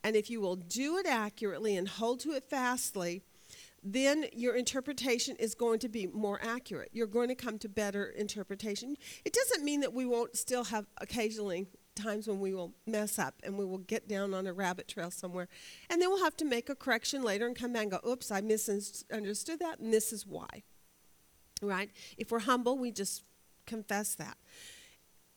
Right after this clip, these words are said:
As you are taking a study, a topical study,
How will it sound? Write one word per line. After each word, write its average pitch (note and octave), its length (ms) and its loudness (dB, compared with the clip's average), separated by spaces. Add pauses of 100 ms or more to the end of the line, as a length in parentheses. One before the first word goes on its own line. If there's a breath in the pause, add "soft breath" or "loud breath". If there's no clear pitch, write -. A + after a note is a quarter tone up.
(140)
As E4 400 6
you G#4 140 4
are D#4+ 180 4
taking A#3 640 0
a G#3 80 2
study, G3+ 460 2
a D#3+ 60 -2
topical A#3+ 680 -2
study, F3 480 -2